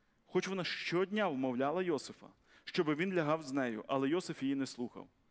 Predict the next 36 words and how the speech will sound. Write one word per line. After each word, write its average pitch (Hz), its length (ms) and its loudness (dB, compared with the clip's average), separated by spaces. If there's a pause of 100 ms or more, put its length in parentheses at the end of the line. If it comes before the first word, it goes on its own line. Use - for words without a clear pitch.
(300)
І 131 100 0
якось 190 340 2
в - 20 -2
один 175 200 2
із 220 100 -2
таких 208 280 -4
днів 165 300 -2
увійшов 143 400 0
Йосиф 175 320 -2
до 151 100 -2
будинку 143 400 -2
виконувати 175 480 -2
справи 180 340 2
по 147 120 -8
господарству, 175 680 0 (260)
в - 100 -10
той 196 160 2
час, 220 240 2
як 196 160 0
у 180 40 0
домі 208 260 4
не 175 120 2
було 180 220 2
нікого 185 360 2
з 151 80 -6
домашніх, 208 600 2
і 190 80 0
вона 196 220 2
схопила 214 720 2
його 185 240 2
за 185 100 0
одяг, 147 360 0 (600)
наполягаючи: 170 800 2
«Лягай 139 300 2
зі 156 120 -4
мною». 127 440 -2